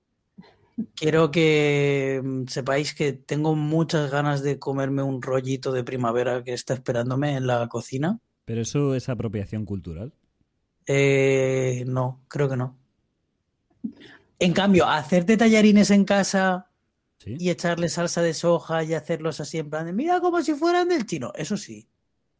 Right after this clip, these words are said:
Speaker 2: Ya te como yakisoba.
Speaker 1: No, no, no, no. Hacértelos tú. O sea, comprar tallarín gordo de ese del Mercadona y echarle ahí salsa de soja y calabacín ahí.
Speaker 2: Eso ya
Speaker 1: Dice, "Mira, ma-".
Speaker 2: estás
Speaker 1: Eso,
Speaker 2: atentando contra una
Speaker 1: aprobación.
Speaker 2: cultura, ¿no?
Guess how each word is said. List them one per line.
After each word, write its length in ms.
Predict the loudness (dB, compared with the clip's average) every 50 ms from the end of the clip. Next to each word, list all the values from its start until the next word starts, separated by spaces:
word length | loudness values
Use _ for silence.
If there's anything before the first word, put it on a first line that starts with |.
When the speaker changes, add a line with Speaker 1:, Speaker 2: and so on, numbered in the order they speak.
| _ -12
Speaker 2:
Ya 100 | -12 -10
te 140 | -10 -8 -6
como 200 | -6 -4 -4 -2
yakisoba. 680 | -2 -4 -4 -6 -8 -8 -6 -4 -4 -4 -6 -8 -10 _ _ _ _ _ _ _ _ _ _ _ _ _ _ _
Speaker 1:
No, 260 | -4 -2 0 0 0
no, 120 | 0 -2 -4
no, 120 | -4 -4
no. 280 | -4 -6 -6 -8 -12 -16 -20 -20 _ _ _ _ _ _ -16 -14
Hacértelos 540 | -8 -6 -6 -4 0 2 2 2 0 -2
tú. 180 | -6 -8 -8 -8
O 40 | -8
sea, 180 | -6 -6 -4
comprar 320 | -4 -2 0 0 0 2 2
tallarín 560 | 4 4 6 6 6 6 4 4 2 0 -2 -4 -4 -4 -4 0
gordo 480 | 2 4 6 6 6 4 4 2 2 2
de 100 | 2 2
ese 200 | 2 0 0 0
del 220 | 0 0 0 -2
Mercadona 840 | -4 -6 -6 -6 -4 -6 -4 -2 -2 -2 -2 -2 -4 -6 -8 _ _ _ _ _ _ _ _ _ _ _ _ _ _ _ _ _ _ _ -12
y 80 | -10
echarle 340 | -8 -6 -6 -4 -4 -2 -4
ahí 80 | -4 -4
salsa 400 | -4 -4 -4 -4 -2 -2 -2 -2
de 120 | 0 -2
soja 640 | 0 2 2 0 0 0 0 0 2 2 2 2 0
y 80 | 0
calabacín 840 | -2 -2 0 0 0 0 0 -2 -2 -4 -6 -6 -4 -4 -4 -2 -2
ahí. 520 | -2 -2 -2 -2 -2 -2 -4 -4 -6 -8 -10
Speaker 2:
Eso 220 | -14 -10 -6 -4
ya 240 | -2 -2 -2 0 0
Speaker 1:
Dice, 120 | 0 2 2
"Mira, 260 | 2 2 2 2 2
ma-". 180 | 2 2 2 0 -2 -8 _ _ _ _ _ _ _
Speaker 2:
estás 220 | -16 -10 -4 0 0
Speaker 1:
Eso, 300 | 2 2 4 6 6 6
Speaker 2:
atentando 460 | 6 4 2 0 0 -2 -4 -6 -10 _
contra 240 | -8 -6 -6 -4 -4
una 120 | -2 -2
Speaker 1:
aprobación. 600 | 0 0 2 0 2 0 -2 -4 -4 -4 -6 -6
Speaker 2:
cultura, 200 | -6 -10 -10 -10 -12
¿no? 60 | -12